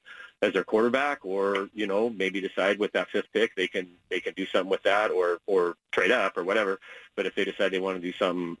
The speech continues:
um, with a, uh, with a college, you know, go, go draft a guy, uh, it's, it's gonna start there. But once they make that decision, they're gonna have a lot of flexibility, a lot of cap space, a lot of money to spend to go fix, uh, to fill a lot of the other hol-, holes on this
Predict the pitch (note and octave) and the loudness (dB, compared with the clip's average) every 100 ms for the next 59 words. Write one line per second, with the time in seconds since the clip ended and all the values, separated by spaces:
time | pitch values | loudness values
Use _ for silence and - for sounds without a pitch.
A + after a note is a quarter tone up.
0 | F#2 E2+ E2 E2 E2 G2 F#2 F2+ E2 E2 | -2 0 0 -4 -2 2 4 4 4 4
1 | D#2+ D#2+ D#2+ - F#2 F2+ - F2+ F2 - | 2 0 -4 -4 -2 -2 0 2 2 -2
2 | - F2+ E2 E2+ _ - F#2 - - F2+ | -2 0 0 -4 _ 0 0 0 -2 0
3 | F2+ G2+ - F#2+ F#2+ G2 G2 - - - | 2 2 2 0 2 2 0 -4 -18 -14
4 | - F#2 F2+ E2 - G2 - G#2+ - C3+ | -2 0 2 0 -2 -2 0 -2 2 2
5 | B2 - C3+ A#2 F2+ A#2 G2 E2+ E2+ F2+ | 2 2 0 0 2 2 2 0 -2 -2
6 | A#2+ - B2 A2+ G#2+ A2+ A2+ - C#3 G2+ | -2 0 0 0 0 -2 -2 -4 -4 -4
7 | F2 F2+ F#2+ G2+ A2+ G#2+ G#2+ F#2+ G2+ G#2+ | -6 -2 0 2 0 0 0 0 0 0
8 | - G#2+ - - A2 A2 G#2+ G#2 - F2 | 0 -2 -2 0 2 2 2 -2 -4 -2
9 | F#2 G2+ - G2 - G2 G2 - F2 F#2+ | 0 0 0 -2 -2 -2 -2 0 0 2
10 | G2 G2+ F#2 - E2+ E2+ - - - - | 2 0 -2 -2 -2 -2 -4 -12 -16 -14
11 | - F#2+ F2+ - G2 - G2+ G2 - - | -2 0 2 2 0 0 0 0 0 2
12 | G2+ F2+ F2+ F2+ F2+ F2 E2+ F2+ F2+ G#2+ | 4 4 2 2 2 0 0 -2 0 2
13 | G2 F#2+ E2+ | 2 2 -2